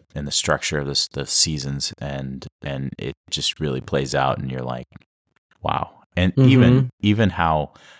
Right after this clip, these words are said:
Speaker 1: how everyone changes throughout the entire series is just, um, it's just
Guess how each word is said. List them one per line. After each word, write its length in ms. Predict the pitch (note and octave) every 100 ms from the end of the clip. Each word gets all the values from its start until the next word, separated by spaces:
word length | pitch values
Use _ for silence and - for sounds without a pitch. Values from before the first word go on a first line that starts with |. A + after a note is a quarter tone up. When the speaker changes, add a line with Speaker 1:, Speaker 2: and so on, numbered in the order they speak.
| _
Speaker 1:
how 300 | - - F2+
everyone 440 | F2 E2+ D#2+ C#2+ C#2
changes 500 | - D#2 C#2+ B1+ -
throughout 300 | - C2 -
the 100 | B1
entire 800 | - - C2+ C2+ B2+ - - - _ _ _ _ _ _
series 840 | - - - D#2+ D2 B1+ B1+ - - - -
is 220 | D2+ C#2
just, 600 | - D2+ C2+ - - - -
um, 500 | - C#2 B1+ B1 A#1+ - _ _ _ _ _ _ _ _ _ _ _ _
it's 160 | D#2+ -
just 280 | D#2 C#2+